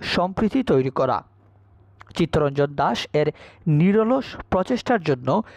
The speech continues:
এই চুক-, চুক্তি স্বাক্ষরিত হয়, যার ফলে হিন্দু ও মুসলমানদের মধ্যে নতুন করে সম্প্রীতি গড়ে ওঠে এবং রাজনৈতিক সমস্যা সমাধানের পথ তৈরি হয় এবং এরই মধ্য দিয়ে সকল নতুন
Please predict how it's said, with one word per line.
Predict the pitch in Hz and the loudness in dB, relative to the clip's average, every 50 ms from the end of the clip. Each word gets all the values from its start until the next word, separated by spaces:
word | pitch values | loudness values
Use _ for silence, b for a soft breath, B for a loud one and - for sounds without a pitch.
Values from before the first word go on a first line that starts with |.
| B B B B B B B | B B B B B B B
এই | - 185 | 0 0
চুক-, | - - 214 196 - _ _ _ _ - | 0 2 0 -2 -2 _ _ _ _ -4
চুক্তি | - 240 233 240 - - 269 269 | -2 -2 -2 -2 -2 -2 -2 -2
স্বাক্ষরিত | - - 214 196 - - 185 160 151 - | 0 -2 -2 -2 0 0 0 0 0 -2
হয়, | 135 - 147 120 107 - - - | -2 -2 -2 -2 -2 -4 -8 -8
যার | 151 147 131 127 | -2 -2 0 0
ফলে | - - 139 131 156 196 247 - B B B B B - | 2 0 0 2 2 0 0 -2 B B B B B 0
হিন্দু | 170 208 226 226 247 254 254 - | 2 2 2 2 0 0 0 2
ও | - 165 151 143 | 0 0 0 0
মুসলমানদের | 147 160 170 - 233 233 233 254 247 220 262 240 | 0 -2 0 2 0 0 0 0 0 0 0 0
মধ্যে | 220 226 214 190 - 139 143 151 | 2 0 0 0 0 0 2 2
নতুন | 151 147 151 160 160 - - 127 | 0 0 0 0 0 0 -2 -2
করে | - - 165 135 127 165 | -2 -2 -2 0 2 2
সম্প্রীতি | 190 - - 180 180 180 - 233 - 202 | 0 0 0 0 0 0 -2 -2 0 0
গড়ে | 147 147 131 127 | 0 0 2 2
ওঠে | 123 127 - - 170 165 | 0 -2 0 0 0 2
এবং | 143 131 151 170 180 - B B B B B B | 2 0 0 -2 -4 -6 B B B B B B
রাজনৈতিক | 160 147 156 165 165 - 220 214 - - - - | 0 0 0 0 0 0 -2 0 0 -2 -4 -4
সমস্যা | - - - 185 170 180 202 202 - - 233 | -6 -4 -2 0 0 0 -2 -2 -2 -2 -2
সমাধানের | - - 160 139 135 131 135 135 135 135 135 - _ - | 0 0 0 0 0 0 0 0 0 0 -2 -2 _ 0
পথ | 170 185 214 240 - - - | 0 2 0 0 -4 -4 -2
তৈরি | - 151 143 135 139 | 0 0 0 0 0
হয় | - - 131 120 - - _ _ _ _ _ _ _ _ _ _ _ - | -2 0 0 -2 -2 -6 _ _ _ _ _ _ _ _ _ _ _ -2
এবং | 135 131 165 202 240 B B B B B B B B | -2 0 0 0 -2 B B B B B B B B
এরই | - 185 220 226 254 | 0 2 2 2 2
মধ্য | 240 220 185 170 - 220 220 | 0 0 0 2 2 0 0
দিয়ে | 190 175 143 135 131 165 | 2 2 2 2 2 2
সকল | 175 - 143 135 - 156 147 143 - - | 0 0 -2 0 0 0 -2 -2 -2 -4
নতুন | 156 151 147 156 160 160 - 233 247 285 | -6 -4 -2 0 0 0 2 0 0 -2